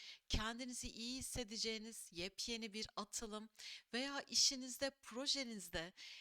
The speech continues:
e, yapmak istediğiniz şeyle ilgili yepyeni, biraz da riskli bir fırsat karşınıza çıkabilir. Ve Oğlak Burçları bu hafta çevrenizdeki insanları şaşırtabilirsiniz. "Aa, gerçekten bunu mu yaptın?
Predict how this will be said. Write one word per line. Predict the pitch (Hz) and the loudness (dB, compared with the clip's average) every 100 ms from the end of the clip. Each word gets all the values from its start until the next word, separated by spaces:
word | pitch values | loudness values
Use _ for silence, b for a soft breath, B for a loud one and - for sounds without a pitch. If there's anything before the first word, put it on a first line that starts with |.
| 196 - | -10 -2
e, | 170 156 156 151 | 0 0 -2 -2
yapmak | 190 - 277 - | -4 -4 -4 -2
istediğiniz | - 277 226 226 202 | 0 0 -2 -2 8
şeyle | - 247 247 220 | 10 10 4 0
ilgili | 196 208 233 247 _ - | -2 -2 -4 -4 _ -10
yepyeni, | 226 285 302 - 240 220 175 185 - _ | -2 -2 -2 -2 0 0 0 -4 -8 _
biraz | 320 349 349 294 233 | -6 -2 -2 -2 0
da | 254 220 | 0 0
riskli | 226 - - - 226 254 B B B - | -2 -2 -4 -2 0 -2 B B B -4
bir | 311 277 | -2 0
fırsat | - 208 - 233 226 | -2 -2 -2 -2 -4
karşınıza | - 190 175 - 175 175 | -4 -2 2 2 2 0
çıkabilir. | 220 - 202 175 156 143 B B B - | 4 6 4 -4 -4 -4 B B B 0
Ve | 254 | 0
Oğlak | - 208 226 285 - - | 2 0 0 -2 -2 -6
Burçları | 196 - 180 160 - | 6 6 6 0 -6
bu | 269 | -4
hafta | 233 180 - 170 185 B B - | -2 -2 -2 -2 -4 B B 4
çevrenizdeki | - 269 233 220 175 170 160 - | 6 6 2 -4 -4 -4 -4 -4
insanları | 214 226 - 202 190 190 202 208 | -4 -2 -2 -2 -2 -4 0 6
şaşırtabilirsiniz. | - 190 - - 165 - 190 175 175 - - 185 - B B B - | 6 8 8 8 4 -2 -2 -2 -2 -2 -4 -6 -8 B B B 2
"Aa, | 254 277 | 4 4
gerçekten | 262 277 - 302 - 277 240 | 4 6 6 4 2 0 0
bunu | 233 262 | -2 -2
mu | 294 | -2
yaptın? | 269 220 - - 175 151 | 2 2 2 -2 -4 -8